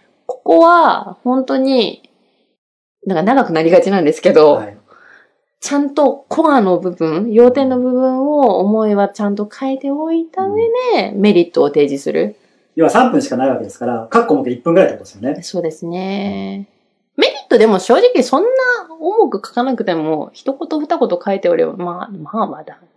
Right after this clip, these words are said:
Speaker 1: まあ、そこの三歩が要は入ってれば大丈夫ですね。
Speaker 2: 確かに最近読んだ本に、心が弱い人は文章が長くなりがちって書いてあったんで。
Speaker 1: うん、まとめといた方がいい。
Speaker 2: 確かになんか言ってたな。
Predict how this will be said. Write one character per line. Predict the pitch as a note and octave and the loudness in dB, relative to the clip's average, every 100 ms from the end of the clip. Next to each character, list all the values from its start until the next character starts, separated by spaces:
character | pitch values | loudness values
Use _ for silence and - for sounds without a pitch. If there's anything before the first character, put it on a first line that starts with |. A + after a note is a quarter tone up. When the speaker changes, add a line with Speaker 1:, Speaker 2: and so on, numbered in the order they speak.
| F3 | -16
Speaker 1:
ま | F#3 | -10
あ、 | F#3 | -10
そ | - | -4
こ | - G4+ | 2 2
の | |
三 | G4 A4 A4 | 4 2 4
歩 | C#4+ | 4
が | D#3 | 4
要 | D#3+ | 4
は | F#3 F3+ | 4 4
入 | E3 | 4
っ | |
て | |
れ | E3 - | 4 2
ば | - | 0
大 | C#3+ | 0
丈 | D#3 | 0
夫 | C#3+ | -4
で | - | -8
す | F3 | -10
ね。 | F3 _ _ _ _ _ _ _ _ _ - | -12 _ _ _ _ _ _ _ _ _ -4
Speaker 2:
確 | F3+ | -2
か | B2 | -2
に | A2+ | -6
最 | - D#3 | 0 0
近 | D3+ | 2
読 | D#3 | 2
ん | |
だ | A#2 | 0
本 | A#2 G2+ | -6 -10
に、 | G2 F#2+ - _ _ _ | -12 -16 -20 _ _ _
心 | - F#3+ G#3+ | -2 4 4
が | C#3 | 4
弱 | C#3 D3 | 4 4
い | - | 2
人 | - | -2
は | A2 A2+ G#2+ B2+ | -6 -8 -16 -6
文 | C#3+ E3 | 0 0
章 | C3+ | 0
が | A#2 | -2
長 | C3+ B2+ | -2 -2
く | |
な | A#2+ A#2+ | -6 -6
り | |
が | B2 | -8
ち | - | -10
っ | |
て | - | -8
書 | - | -8
い | |
て | F#2 | -8
あ | |
っ | |
た | - | -16
ん | F2 | -20
で。 | - _ _ | -20 _ _
Speaker 1:
う | G3 | -8
ん、 | F#3 E3+ E3+ F3 F#3+ | -6 -8 -10 -14 -12
ま | F3+ G3 | -12 -8
と | A3+ | -6
め | A3 | -6
と | A3 | -4
い | G3+ | -6
た | C#3 | -8
方 | C#3+ | -14
が | - | -16
い | - | -20
い。 | _ _ _ _ _ | _ _ _ _ _
Speaker 2:
確 | - - | -18 -16
か | |
に | F#2+ | -16
な | F2+ | -18
ん | |
か | _ _ _ _ A#2+ | _ _ _ _ -18
言 | |
っ | - | -8
て | |
た | - - | -6 -8
な。 | - | -16